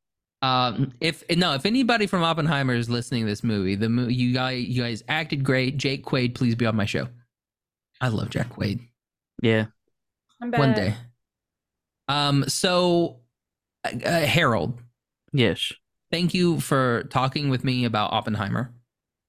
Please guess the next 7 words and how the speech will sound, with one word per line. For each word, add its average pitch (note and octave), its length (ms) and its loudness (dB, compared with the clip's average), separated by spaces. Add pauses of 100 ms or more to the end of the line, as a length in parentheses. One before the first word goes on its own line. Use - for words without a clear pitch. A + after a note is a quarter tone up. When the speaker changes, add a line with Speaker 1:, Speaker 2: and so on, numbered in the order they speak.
(260)
Speaker 1:
um, G#2 400 0 (140)
and A#2 160 0
talking A#2+ 460 0
at A2 300 -2 (540)
Angelica B2+ 420 0
about - 220 -2
Oppenheimer. - 560 -4